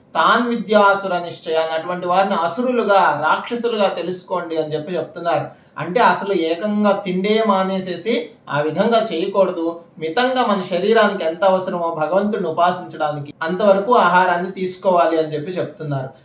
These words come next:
అట్లాగే మనకి మలయాళ స్వామి వారు కూడా ఒక వాక్యం చెప్పారు, "తినుటకు జీవించువాడు బద్ధుడు, జీవించుటకు తినువాడు ముక్తుడు" అని చెప్పారు. మనందరం కూడా ఏంటి, జీవించడానికి తినాలి,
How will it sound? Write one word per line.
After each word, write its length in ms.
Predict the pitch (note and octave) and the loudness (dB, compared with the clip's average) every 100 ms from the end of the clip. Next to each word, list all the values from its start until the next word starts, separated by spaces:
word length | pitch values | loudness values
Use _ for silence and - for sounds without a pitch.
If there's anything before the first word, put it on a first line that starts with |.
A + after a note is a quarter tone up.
| - | -6
అట్లాగే 400 | G#3 G#3 A3+ A#3 | -4 2 2 2
మనకి 400 | G#3+ F#3+ G3 G3 | 2 0 -2 -2
మలయాళ 360 | F#3 F3 G3+ G#3 | 0 4 4 2
స్వామి 320 | G3+ G3+ G3 | 0 0 2
వారు 200 | F#3 F3+ | 2 2
కూడా 260 | F3 G3+ | 2 2
ఒక 180 | A#3 F3+ | 2 2
వాక్యం 400 | E3+ G#3 A3+ G#3 | 2 2 0 -2
చెప్పారు, 460 | F#3+ - E3 C#3 - - _ - | -2 0 0 0 -6 -16 _ -2
"తినుటకు 440 | G3 A#3+ A#3 G#3+ | 2 4 4 2
జీవించువాడు 920 | G#3 G3+ G#3 G#3+ G#3+ G#3+ F#3+ F#3 E3+ | 0 0 2 2 2 4 4 4 2
బద్ధుడు, 800 | D#3+ D#3+ D#3 F3+ G3+ A#3 C#4 - - _ | 2 2 2 4 6 6 4 -2 -18 _
జీవించుటకు 840 | C#3+ D#3 A3+ B3+ C4+ C#4 C4+ B3+ A#3 | -6 0 2 2 -2 0 2 2 2
తినువాడు 520 | A3+ G#3+ G#3 G3+ G3 | 0 2 4 6 4
ముక్తుడు" 520 | F#3 F3+ - G#3+ G3+ | 2 -4 -4 0 2
అని 260 | F#3+ E3 D#3 | 2 0 -2
చెప్పారు. 380 | D3+ D3+ C#3 - - _ | -2 -2 -4 -4 -16 _
మనందరం 440 | D#3 D#3 D#3+ G3+ A3 | -4 -4 -2 0 0
కూడా 460 | A3+ A3+ C4+ D4+ G3+ | 4 4 6 4 0
ఏంటి, 320 | G#3+ A#3+ F#3+ | 0 0 -2
జీవించడానికి 920 | C#3+ F3 A#3 C#4+ B3 B3+ B3+ B3+ B3 | -2 0 0 0 0 2 2 2 -2
తినాలి, 420 | A3 G#3+ A3+ G3 | -2 2 2 2